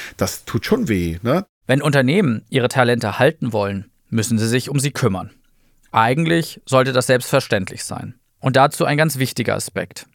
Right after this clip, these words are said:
Speaker 2: in die Weiterbildung zu investieren. Denn auch der Beruf des Hausmeisters hat sich gewandelt.
Speaker 1: Die Technik ist halt komplexer geworden, ne? Ich hab jetzt, ich hab früher eine, eine Fernwärmeanlage gehabt, da ist die Fernwärme ist von der Stadt gekommen, ne? Von dem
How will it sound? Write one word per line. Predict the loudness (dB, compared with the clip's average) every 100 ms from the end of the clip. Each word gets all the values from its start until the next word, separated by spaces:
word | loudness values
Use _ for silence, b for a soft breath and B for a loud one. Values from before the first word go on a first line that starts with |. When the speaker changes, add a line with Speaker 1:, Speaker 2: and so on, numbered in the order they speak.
| _ _ _
Speaker 2:
in | 0
die | 2 4
Weiterbildung | 4 4 0 -2 -2 -6
zu | -6
investieren. | -6 -6 -8 -10 -10 -12 -16 _ b b b b
Denn | 0
auch | 4 4
der | 2
Beruf | 0 0 0 0
des | -4 2
Hausmeisters | 2 2 -2 -4 -6 -10 -10 _
hat | -10 -6
sich | -4 -2
gewandelt. | 2 4 2 -4 -10 _ _ -2
Speaker 1:
Die | -2
Technik | 2 0 2 -2
ist | -2 0
halt | 2 2 -2
komplexer | -2 0 -2 0 -2
geworden, | 0 2 0 0 -8 -2
ne? | -2 -2 B B B
Ich | 0
hab | 0 2
jetzt, | -2 -2 -10
ich | -2
hab | -2 0
früher | 0 2 2
eine, | 0 -2 0 0
eine | 0 -2
Fernwärmeanlage | 0 2 2 4 4 2 0 0 2 2 0 -2
gehabt, | -2 -2 -2
da | -2 0
ist | -2 -2
die | -2
Fernwärme | 2 2 4 2 2
ist | 0 -4
von | -4 0
der | -2
Stadt | 0 -2 -2
gekommen, | -4 0 0 0
ne? | 0 -2
Von | -2 -2
dem | -2 -4